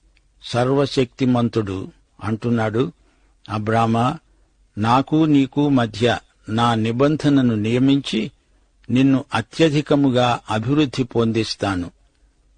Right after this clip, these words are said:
ఈ ఒక్క అధ్యాయంలోనే నిబంధన అనే మాట పదమూడు సార్లు వస్తుంది.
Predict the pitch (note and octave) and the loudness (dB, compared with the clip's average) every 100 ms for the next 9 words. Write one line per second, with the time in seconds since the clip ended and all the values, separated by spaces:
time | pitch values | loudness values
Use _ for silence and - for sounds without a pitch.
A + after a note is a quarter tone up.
0 | _ - B2+ A2 A#2+ - D#3 D3 B2+ A#2+ | _ -2 0 0 -2 -2 0 0 -2 -2
1 | C3+ C#3 C#3 C3+ C3 B2+ C#3+ F#3 - _ | 0 2 2 0 0 0 -2 -4 -12 _
2 | _ _ _ - G#2 B2 B2+ D3+ C#3+ D3 | _ _ _ -6 -2 0 2 0 0 0
3 | C#3+ C#3 A#2 B2 B2+ A#2+ A#2+ C3+ B2+ A2 | 0 0 0 0 0 0 -2 -2 -2 -4
4 | A2+ A2+ C3 C3 A#2+ A2+ B2 C3 C#3 C#3+ | -4 0 2 2 0 -2 -2 -2 0 0
5 | A#2 - - G#2+ F#2 F2+ | 0 -2 -6 -4 -4 -8